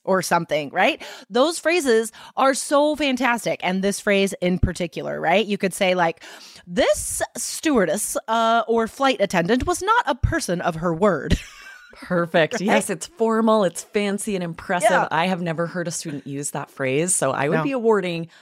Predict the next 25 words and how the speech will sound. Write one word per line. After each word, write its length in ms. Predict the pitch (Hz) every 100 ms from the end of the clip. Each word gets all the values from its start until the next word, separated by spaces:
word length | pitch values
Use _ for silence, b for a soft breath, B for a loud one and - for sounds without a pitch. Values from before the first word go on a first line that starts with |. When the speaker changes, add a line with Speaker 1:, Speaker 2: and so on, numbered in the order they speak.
| _
Speaker 2:
bonus 320 | 214 196 185
vocabulary 600 | 180 170 165 151 139 127 123
points 300 | 123 110 143
if 120 | -
I 60 | 131
saw 240 | - 127
it 100 | 147
in 80 | 196
an 100 | 196
essay 460 | 170 208 180 180 175 b
or 100 | -
heard 220 | 143 147 139
it 80 | 127
in 80 |
a 40 | 127
speaking 400 | - 135 127 107
answer. 380 | - - - - _ _ B B 262
Speaker 1:
Yeah, 220 | 392 370 -
and 160 | 277 359
that's 180 | 453
a 80 | 554
good 160 | 427 269
point, 280 | 302 247 170
right? 240 | 196 247
Because 400 | 269 262 277 262